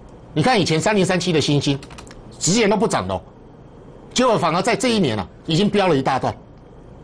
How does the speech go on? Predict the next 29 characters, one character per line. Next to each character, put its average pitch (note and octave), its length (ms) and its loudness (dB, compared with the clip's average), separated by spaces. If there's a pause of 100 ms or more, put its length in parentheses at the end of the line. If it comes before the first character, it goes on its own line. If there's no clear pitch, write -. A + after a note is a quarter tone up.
(140)
对 F#3 100 2
不 G3 60 4
对？ D#3 80 2
因 D#3 60 2
为 G3+ 80 2
这 G#3+ 100 0
是 A3 140 0
月 G#3 180 4
线 C#3 240 0
哦， F2+ 40 -2
哈， A2+ 120 -2
你 A2+ 80 -2
注 G3+ 120 0
意 F#3+ 40 2
看 F3+ 160 0
哈， A#2+ 160 -2 (420)
是 - 120 -2
不 A3+ 80 4
是 G#3 40 2
飙 G3+ 200 2
了， F3 80 2 (500)
是 - 120 -2
不 A3 60 4
是 - 20 0
飙 G3+ 180 2
了 F3 80 4
一 D3 40 2
大 D3 160 0
段， A#2 160 0